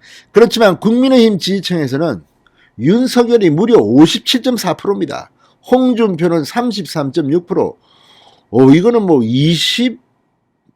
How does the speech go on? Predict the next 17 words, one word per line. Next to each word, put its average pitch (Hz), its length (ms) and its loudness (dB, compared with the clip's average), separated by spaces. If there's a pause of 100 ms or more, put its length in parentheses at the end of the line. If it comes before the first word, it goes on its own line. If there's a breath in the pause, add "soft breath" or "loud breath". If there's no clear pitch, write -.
(300)
뭐 151 160 -4
한 131 460 -8 (340)
사 - 380 -8
퍼센트 220 720 -4
포인트나 143 420 -6
이겼습니다. 107 640 -8 (560 loud breath)
그렇다면 226 480 0
당원 185 400 0
투표, 202 500 0
물론 185 460 2
뭐 165 180 0
이 185 460 -4 (280)
국민의힘 202 360 -2
지지층하고 156 680 -2 (360)
같이 165 260 -6
나오지는 175 300 -2
않겠지만 135 560 -8